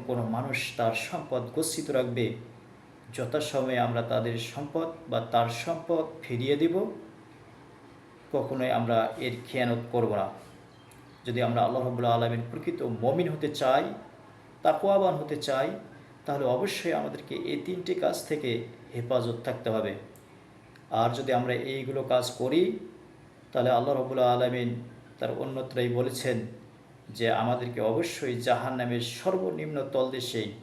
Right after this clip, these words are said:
প্রেরণ করবেন, অর্থাৎ মুনাফিকদের স্থান হবে জাহান্নামের সর্বনিম্ন তলদেশে।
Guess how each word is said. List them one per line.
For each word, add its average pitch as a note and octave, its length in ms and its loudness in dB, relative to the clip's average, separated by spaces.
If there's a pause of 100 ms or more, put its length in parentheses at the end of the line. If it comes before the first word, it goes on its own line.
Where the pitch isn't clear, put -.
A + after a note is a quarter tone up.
(420)
প্রেরণ A#2+ 380 0
করবেন, G#2 340 0 (640)
অর্থাৎ C#3 640 2
মুনাফিকদের C#3+ 840 -2
স্থান G3+ 280 0
হবে C3+ 380 -2
জাহান্নামের B2 600 -2
সর্বনিম্ন B2+ 1000 0
তলদেশে। B2+ 460 2